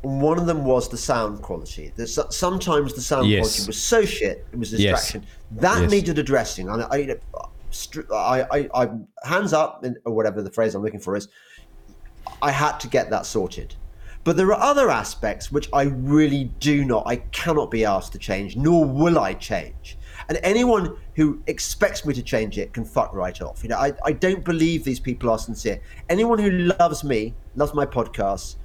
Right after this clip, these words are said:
Speaker 1: knows that the, that, that the kind of the homemade quality is part of the charm. So, yeah, yeah,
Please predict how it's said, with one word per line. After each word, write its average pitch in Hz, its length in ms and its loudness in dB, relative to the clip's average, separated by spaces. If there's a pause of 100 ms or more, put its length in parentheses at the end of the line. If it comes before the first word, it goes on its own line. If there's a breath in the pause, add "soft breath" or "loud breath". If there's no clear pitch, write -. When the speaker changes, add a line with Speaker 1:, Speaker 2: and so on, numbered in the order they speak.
Speaker 1:
knows 135 520 2
that 117 180 -8
the, 123 180 -2
that, 123 300 -4
that 120 160 -6
the - 60 -10
kind 120 280 -2
of 110 100 -8
the 123 80 -2
homemade 123 520 0
quality 101 560 -4
is 104 120 -8 (140)
part 110 220 0
of 90 60 -8
the 87 60 -14
charm. - 340 -8 (440 soft breath)
So, 120 200 0 (200)
yeah, 123 480 0 (540)
yeah, 123 100 -8